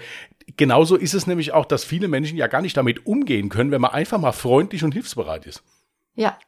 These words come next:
Speaker 1: Die denken
Speaker 2: Ja.
Speaker 1: ja immer sofort,
Speaker 2: <laughs> Ich bin immer
Speaker 1: äh,
Speaker 2: sofort
Speaker 1: äh,
Speaker 2: misstrauisch, wenn
Speaker 1: die
Speaker 2: jemand
Speaker 1: denken
Speaker 2: lieb
Speaker 1: ja
Speaker 2: zu
Speaker 1: immer
Speaker 2: mir ist.
Speaker 1: sofort, der will irgendwas von mir,
Speaker 2: <laughs>
Speaker 1: ja?
Speaker 2: Ja.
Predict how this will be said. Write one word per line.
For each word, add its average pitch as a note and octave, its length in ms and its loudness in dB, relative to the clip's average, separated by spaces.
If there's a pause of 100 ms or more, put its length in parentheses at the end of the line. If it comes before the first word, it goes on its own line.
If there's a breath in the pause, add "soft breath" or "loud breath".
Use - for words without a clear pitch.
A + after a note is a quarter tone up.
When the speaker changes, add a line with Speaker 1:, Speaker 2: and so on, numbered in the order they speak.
Speaker 1:
Die C3 100 -4
denken G3+ 260 4
Speaker 2:
Ja. - 60 8
Speaker 1:
ja - 40 8
immer G#3 180 4
sofort, G3+ 360 4
Speaker 2:
<laughs> C#4 40 0
Ich B3+ 100 -4
bin C4 140 4
immer C#4+ 140 4
Speaker 1:
äh, F#4 40 8
Speaker 2:
sofort F4+ 240 8
Speaker 1:
äh, - 20 2
Speaker 2:
misstrauisch, G#3+ 380 2
wenn C4 80 6
Speaker 1:
die - 60 2
Speaker 2:
jemand F#3 100 4
Speaker 1:
denken F#3+ 160 6
Speaker 2:
lieb B3 80 6
Speaker 1:
ja - 60 8
Speaker 2:
zu - 80 2
Speaker 1:
immer G3 100 6
Speaker 2:
mir - 20 8
ist. F#3 60 6
Speaker 1:
sofort, F3+ 260 4
der E3+ 120 6
will B3 120 2
irgendwas B2+ 340 6
von A#2 140 2
mir, C3+ 380 2
Speaker 2:
<laughs> - 40 -20
Speaker 1:
ja? A2+ 200 6
Speaker 2:
Ja. F4 160 6